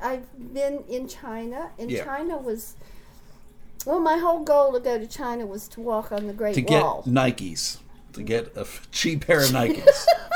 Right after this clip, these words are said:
Speaker 2: And maybe an iPod for five bucks.
Speaker 1: Right. No, I, I really wanted, my whole, I wanted to go to China.
Speaker 2: Yeah.
Speaker 1: And
Speaker 2: And you walked
Speaker 1: hopefully
Speaker 2: on the wall.
Speaker 1: And I wa-, I climbed and I walked on the wall.
Speaker 2: Huh.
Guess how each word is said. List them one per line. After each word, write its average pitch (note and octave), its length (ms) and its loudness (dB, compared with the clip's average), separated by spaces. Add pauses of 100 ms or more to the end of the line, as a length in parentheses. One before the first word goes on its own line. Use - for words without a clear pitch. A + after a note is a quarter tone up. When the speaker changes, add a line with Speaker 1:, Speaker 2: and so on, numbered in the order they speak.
(680)
Speaker 2:
And G#2 140 -2
maybe C#3+ 280 8
an C#3+ 60 8
iPod A#2 520 6
for F#2+ 140 -6
five G#2+ 460 2
bucks. G2 480 -6
Speaker 1:
Right. F3 420 -4
No, A3 300 0 (220)
I, C4+ 240 -2
I B4 160 -4
really C#4+ 300 -4
wanted, B3+ 440 -6 (260)
my A3+ 240 -2
whole, C4+ 340 -2
I A#3 140 -2 (260)
wanted A#3 280 -8
to F4+ 80 -10
go D#4 180 -2
to F4 80 -12
China. G3+ 560 -10
Speaker 2:
Yeah. - 140 -6
Speaker 1:
And - 100 -10 (400)
Speaker 2:
And A#2 140 -2
you A2+ 40 0
walked B2 300 4
Speaker 1:
hopefully B2+ 100 2
Speaker 2:
on B2+ 80 4
the B2+ 80 2
wall. C3+ 300 2
Speaker 1:
And A#3+ 180 0
I A#3+ 140 2
wa-, B3+ 320 0
I A3+ 140 0
climbed A#3+ 580 -6
and A#3 200 -6
I G#3+ 120 -4
walked A3 340 -6
on C4+ 160 -8
the D4+ 60 -8
wall. D4 420 -8
Speaker 2:
Huh. - 180 -6